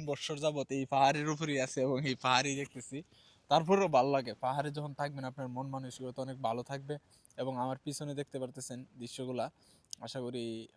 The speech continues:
মানে মোটামুটি আমার কাছে ভালো লাগে, জানি না আর যারা অনেকেই পাহাড় পছন্দ করেন। তো আর আমি মুজটা রাখতাছি, সবাই কমেন্ট করে জানাবেন মুজটা রাখলে কিরকম হয়। হৃদয় আছে সাথে, হৃদয়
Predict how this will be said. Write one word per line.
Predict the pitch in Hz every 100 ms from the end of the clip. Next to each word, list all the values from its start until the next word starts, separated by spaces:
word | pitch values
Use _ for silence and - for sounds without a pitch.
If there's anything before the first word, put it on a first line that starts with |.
| 123
মানে | 113 113 120
মোটামুটি | 143 151 143 143 135 131 - - _ -
আমার | 156 175
কাছে | 196 185 156
ভালো | 139
লাগে, | 147 135 131
জানি | 131 120 123
না | 127
আর | 110 113
যারা | 113 113 113
অনেকেই | 120 - 123
পাহাড় | 113 123 -
পছন্দ | 123 127 127 127
করেন। | 131 139 _ _ _ _ _
তো | 120 110 110 110 113 123
আর | 120
আমি | 123 127 135
মুজটা | 143 147 - - 156 143
রাখতাছি, | 143 - 131 135 -
সবাই | 123 123 120 120 -
কমেন্ট | 131 131 135
করে | 135
জানাবেন | 135 131 123 123
মুজটা | 117 - 120
রাখলে | 117 - 117
কিরকম | 123 117 127 127
হয়। | 135 135 127
হৃদয় | 123 123 135 131
আছে | 123 110
সাথে, | 135 127 131 - - _ _
হৃদয় | 135 139 151